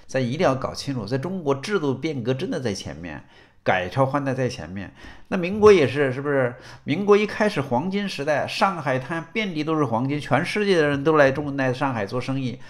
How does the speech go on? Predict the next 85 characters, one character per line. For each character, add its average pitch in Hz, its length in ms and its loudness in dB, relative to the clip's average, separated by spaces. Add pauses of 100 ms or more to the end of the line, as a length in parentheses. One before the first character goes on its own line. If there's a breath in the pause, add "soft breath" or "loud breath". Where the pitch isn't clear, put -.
(220 loud breath)
结 156 200 4
果 143 180 2
呢， 127 240 -2 (840)
咣 165 260 2
叽 147 80 -6
一 143 140 -2
下， - 320 -2 (100)
上 170 260 0
海 120 160 -2
这 123 80 -4
个 131 80 -2
城 120 160 -8
市 120 100 -8
都 135 100 -2
变 131 180 -2
成 120 80 -2
一 135 40 -2
泡 127 120 -2
狗 113 220 -2
屎 110 160 -8
了。 98 60 -8
为 131 140 -2
什 110 140 -6
么 90 80 -8
呀？ 76 100 -10 (300 loud breath)
是 208 160 -8
因 226 100 -4
为 214 120 -4
改 120 260 0
朝 170 180 0
换 180 240 2
代 180 340 4
了。 90 260 -2
毛 135 280 2
泽 202 140 0
东 202 220 -4
把， 123 180 0
蒋 120 260 0
介 175 220 0
石 151 120 -6
把 131 140 2
国 117 160 0
民 170 220 -2
党、 120 160 0
把 110 140 0
民 117 260 -4
国 156 80 2
打 104 240 0
到 135 80 0
台 131 240 0
湾 185 280 -2
去 147 120 -2
了， 104 180 0
那 156 80 0
中 196 220 -4
国 185 80 -2
的 170 60 -6
经 180 180 -8
济 156 100 -8
就 139 120 -2
垮 80 300 0
了 76 140 -8
呗。 82 320 -4 (320 loud breath)
所 175 160 0
以 156 140 2
就 143 100 -2
会 143 120 0
出 156 180 -6
现 143 140 0
什 127 120 -6
么 120 80 -2
三 139 200 -4
年 127 180 -4
大 117 160 -4
饥 120 140 -6
荒、 120 340 -4
饿 147 160 0
死 117 180 -4
几 95 140 -8
千 127 260 -2
万 117 160 -2
人 90 140 -6
的 104 80 -6
事 98 160 -10
情， 90 160 -10